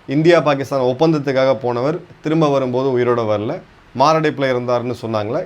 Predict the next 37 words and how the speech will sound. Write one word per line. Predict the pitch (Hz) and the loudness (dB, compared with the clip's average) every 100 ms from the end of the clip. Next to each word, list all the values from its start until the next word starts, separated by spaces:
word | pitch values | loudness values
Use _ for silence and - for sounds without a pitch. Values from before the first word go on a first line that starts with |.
| 143 | -2
இன்னி | 151 175 | 2 4
வரைக்கும் | 170 156 170 185 | 4 4 0 0
அதுக்கு | 147 139 147 | 0 -2 -2
உண்டான | 147 143 131 | 0 0 0
கான்ஸ்பிரசி | 131 131 - 127 123 127 | -2 -4 -4 -6 -4 -4
அப்படின்றது | 127 117 117 110 117 123 | -4 -4 -6 -6 -8 -6
போயிருக்கு. | 113 107 160 160 | -6 -6 -6 -2
தாஷ்கண்ட் | 143 143 147 135 | -2 0 -4 -4
ஃபைல்ஸ் | 127 123 - | -4 -4 -6
பத்தி | 113 156 202 - - - | -8 -6 -6 -10 -20 -8
நிறைய | 123 147 175 | 0 4 4
சர்ச்சைகள் | 143 143 - 123 170 | 2 -2 -4 -2 0
ஏற்கனவே | 135 117 120 127 | -2 -2 -2 -2
போயிட்டு | 104 107 87 | -2 -6 -6
இருக்கு. | 85 - - - - - | -14 -14 -16 -18 -20 0
அமெரிக்காவுடைய | 135 170 214 226 202 214 202 190 | 2 6 6 4 4 4 4 2
உளவுத்துறையுடைய | 175 180 175 170 165 151 | 2 2 0 0 0 0
வரலாற்றிலையுமே | 143 151 147 143 147 143 | 2 0 0 -4 -2 -2
எடுத்தீங்கன்னா, | 123 123 117 139 190 | -4 -4 -4 -4 -4
இந்த | 165 170 | 0 2
மாதிரியான | 170 160 151 | 2 0 0
நிகழ்வுகள் | 143 147 151 131 175 | -2 0 -2 -2 0
அவங்க | 156 139 | 0 -2
பல | 127 135 | -2 -2
சம்பவங்கள் | 139 135 135 127 120 | -2 0 0 0 -2
நடத்திருக்காங்க. | 104 107 98 87 80 | -2 -4 -6 -8 -4
But | 165 175 | -4 -2
இப்போ | 160 156 208 | -4 -2 -2
கடந்த | - 147 170 180 | 0 0 2 4
ஒரு | 165 139 | 2 4
இருபது | 185 247 240 | 6 6 6
வருட | 208 202 196 | 4 4 2
வரலாறை | 160 170 165 | 2 2 2
நம்ம | 160 147 | 2 -2
எடுத்து | 131 135 147 | -4 -4 -4
பார்த்தோம் | 127 113 135 | -4 -4 -4
அப்படின்னா, | 117 113 98 135 | -4 -6 -6 -6